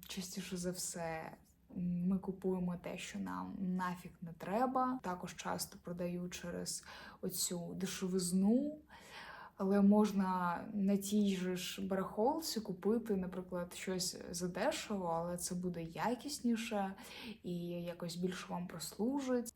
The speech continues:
А оці всі, знову ж таки, "тільки сьогодні, тільки зараз, цю секунду,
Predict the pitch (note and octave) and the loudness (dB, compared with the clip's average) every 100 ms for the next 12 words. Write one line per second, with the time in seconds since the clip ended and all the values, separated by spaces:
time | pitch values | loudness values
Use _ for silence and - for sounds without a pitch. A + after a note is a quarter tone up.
0 | - F#3+ F#3 F#3+ F#3 - G3 F#3+ F3+ - | -6 -2 -2 0 -2 4 6 4 2 0
1 | F#3 F3+ F3+ F3 F3 - F3+ - F3 E3+ | 2 2 2 0 -2 -6 -8 -6 -4 -4
2 | E3 E3 G3 A#3+ C#4 C4+ B3 B3 A3 G3 | -4 -2 2 2 2 0 2 2 2 6
3 | G3+ B3 A#3 A3+ A3+ A3 G#3 G#3+ G#3+ F#3 | 8 8 8 6 6 4 2 2 0 4
4 | F#3+ C4+ C4 B3 - - A3 - A3 - | 4 4 2 0 -2 -2 0 2 0 0
5 | G#3 B3+ C4+ A#3+ A#3+ A#3 | 2 4 4 4 4 2